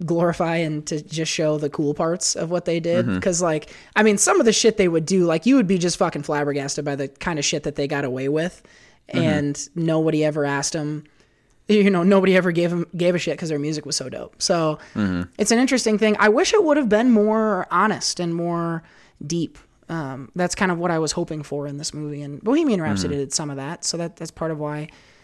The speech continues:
Speaker 2: Yeah.
Speaker 1: it was so well received. But, um,
Speaker 2: There's, yeah,
Speaker 1: yeah.
Speaker 2: like I said, there's a, there's a few things that, that do kinda go a little bit. It's not, like, the stuff they needed to go into, especially, like, the drug use, 'cause that's a big thing, you know, like,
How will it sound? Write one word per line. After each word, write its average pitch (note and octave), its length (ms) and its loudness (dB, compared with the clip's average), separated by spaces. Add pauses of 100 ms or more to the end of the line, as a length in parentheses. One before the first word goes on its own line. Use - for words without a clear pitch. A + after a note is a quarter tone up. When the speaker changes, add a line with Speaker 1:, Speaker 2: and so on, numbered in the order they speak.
Speaker 2:
Yeah. F#2+ 260 2
Speaker 1:
it - 60 0
was D#3+ 120 0
so D#3 220 0
well D3 240 -2
received. D#3+ 580 -4
But, C#3 320 -8
um, C#3+ 320 -10 (240)
Speaker 2:
There's, G3 200 2 (100)
yeah, C#3+ 140 4
Speaker 1:
yeah. - 40 4
Speaker 2:
like C3+ 140 4
I - 20 -18
said, G2 160 0
there's A#2 160 2
a, C3 140 -4 (100)
there's E3 180 2
a D3+ 60 2
few F3+ 260 0
things C3 420 0
that, A2 320 2
that G#2+ 260 0
do A2 180 2
kinda G#2 240 0
go F#2 220 4
a - 20 4
little G#2 380 2
bit. F#2 240 2
It's - 200 -2
not, A2 480 2 (120)
like, F#2 340 -2 (440)
the G#2+ 80 -4
stuff - 280 2
they B2 80 -4
needed G2 320 0
to G2+ 60 -6
go F#2+ 200 2
into, F#2 280 -2
especially, B2 480 0
like, F2+ 160 0
the F#2 60 -6
drug F2 340 0
use, E2 560 -6
'cause C3+ 100 -8
that's G3 180 2
a C#3+ 40 0
big F#2+ 260 -4
thing, E2 340 -8
you G2+ 140 -4
know, F#2+ 180 0
like, E2 360 -2